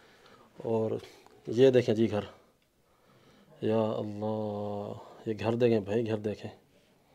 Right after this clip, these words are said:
यानी आज से नौ सौ साल पहले लोग किस तरह से रहा करते थे। ये तकरीबन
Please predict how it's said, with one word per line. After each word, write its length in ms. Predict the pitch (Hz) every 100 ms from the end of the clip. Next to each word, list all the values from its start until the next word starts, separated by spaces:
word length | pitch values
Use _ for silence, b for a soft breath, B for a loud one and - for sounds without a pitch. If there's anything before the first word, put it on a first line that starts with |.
| b b b b b b b
यानी 260 | 117 120 120
आज 160 | 117 117
से 160 | -
नौ 180 | 110 117
सौ 160 | 113 127
साल 260 | - 117 117 -
पहले 240 | 120 117 123
लोग 280 | 117 117
किस 140 | 127 120
तरह 140 | 127
से 120 | 117
रहा 140 | 110 104
करते 280 | 104 - 117
थे। 100 | 113 - _ b b b b
ये 80 | 135
तकरीबन 380 | 135 143 156 156